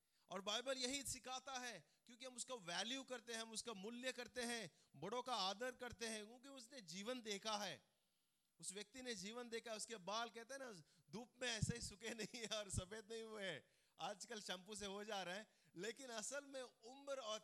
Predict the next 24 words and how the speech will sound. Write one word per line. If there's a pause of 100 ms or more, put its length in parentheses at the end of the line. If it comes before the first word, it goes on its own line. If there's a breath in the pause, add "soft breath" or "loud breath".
तजुर्बा
को
हम
वैल्यू
करते
हैं (240 loud breath)
और
हम
उसका
सम्मान
करते
हैं। (540 soft breath)
फिर (1120)
कहीं
वचन
है, (280)
कहीं
वचन
है, (260 loud breath)
यह
कहता
है
कि
हम